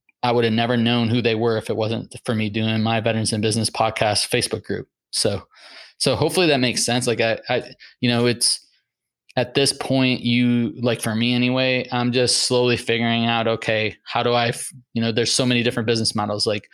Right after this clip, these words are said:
what's the best way at the lowest cost for me to just, you know, make a little bit of money or stay even where I can stay in business and then build off of that,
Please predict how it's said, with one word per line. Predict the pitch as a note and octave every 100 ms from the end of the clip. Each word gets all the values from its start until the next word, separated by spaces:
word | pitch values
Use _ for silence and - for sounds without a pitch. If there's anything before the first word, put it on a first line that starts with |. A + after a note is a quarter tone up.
| - _
what's | A#2+ B2 -
the | B2+
best | B2 A#2+
way | A#2 A#2 A2+ A2+ A2+ -
at | A2
the | A2
lowest | A2 A#2 A#2 -
cost | - A2+ G#2+ - -
for | A2+
me | A2 A2
to | A2+
just, | - G#2+ - - _ _ - -
you | A#2+
know, | A2 G#2+ G2+ -
make | A#2 A#2+ C3
a |
little | B2 A#2 A#2
bit | A#2+
of | A#2
money | A#2 A#2+
or | A2 A2+
stay | - - A2+ A#2 A2+ G#2+ - _ _ _ _ _ _ _ _ _
even | B2+ B2+ A#2+ A#2 A2+
where | A2+ A2
I | G#2+
can | A#2
stay | - A#2+ A2
in | G#2+
business | G2 A#2 B2 C#3+ D3 - - -
and | A#2+
then | A#2 A2 -
build | B2 A2+ A2+
off | G#2+ G#2+
of | A#2
that, | G#2 G2